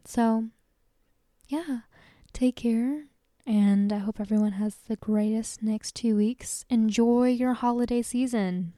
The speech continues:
okay? We have three weeks left. Three weeks until Christmas, and then it's New Year's. And just like that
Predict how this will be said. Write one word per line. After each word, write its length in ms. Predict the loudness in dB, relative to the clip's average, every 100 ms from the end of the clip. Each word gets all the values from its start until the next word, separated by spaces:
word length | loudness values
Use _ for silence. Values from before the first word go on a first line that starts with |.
| -6
okay? 420 | -4 0 0 0 -2
We 80 | 0
have 220 | 0 -2
three 340 | -4 0 2 2
weeks 440 | 2 0 -2 -6
left. 420 | -6 -6 -12 -16 -20 _ _ _ _ _ _ -4
Three 160 | 2 4
weeks 360 | 4 2 0
until 160 | -2 0
Christmas, 560 | -2 -2 -4 -6 -12 -20 -8
and 160 | 2 6
then 120 | 6
it's 160 | 4 4
New 80 | 4
Year's. 440 | 6 4 0 -8 _ _ _ _ _ _ _ _ _ _ _ _
And 100 | -4
just 180 | -4 -4
like 180 | -4 -4
that 280 | -6 -6